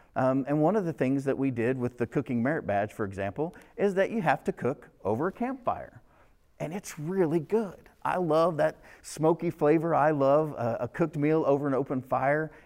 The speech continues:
It's just awesome. I, I just really like it. I dig it. I think it's awesome.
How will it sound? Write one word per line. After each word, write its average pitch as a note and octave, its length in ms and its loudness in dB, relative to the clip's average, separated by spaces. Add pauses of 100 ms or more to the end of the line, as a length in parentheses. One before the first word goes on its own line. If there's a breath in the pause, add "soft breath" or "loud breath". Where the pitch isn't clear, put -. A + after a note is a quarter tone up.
It's E3 260 -4
just C#3+ 420 -2 (180)
awesome. F3 360 -4
I, C#3+ 220 2
I B2 160 2
just A2 320 -6
really G#2 340 -2
like C#3 280 0
it. - 160 -14
I A#2+ 120 -10
dig E3+ 240 -4
it. - 140 -8
I G#2+ 40 -8
think A#2+ 220 -6
it's C#3 120 -8
awesome. D#3 420 -8